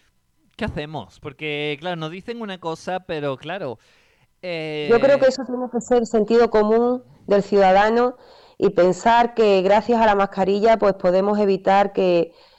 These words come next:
Speaker 2: personas enfermen, se infecten, y que eso está aquí todavía, y, y que,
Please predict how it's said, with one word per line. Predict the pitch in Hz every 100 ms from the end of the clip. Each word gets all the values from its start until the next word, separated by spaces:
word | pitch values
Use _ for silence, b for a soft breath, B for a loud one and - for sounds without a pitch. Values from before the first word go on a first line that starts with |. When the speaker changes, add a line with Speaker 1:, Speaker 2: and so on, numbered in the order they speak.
| b
Speaker 2:
personas | - 156 208 202
enfermen, | 196 180 240 240 214 202 208 214 -
se | -
infecten, | 175 - 220 220 214 196 202 b b b b
y | 214
que | 240
eso | 254
está | 277 208
aquí | 185
todavía, | 175 160 160 226 233 165
y, | 165 165 - b b b
y | - 190 185
que, | 170 165 165 160 160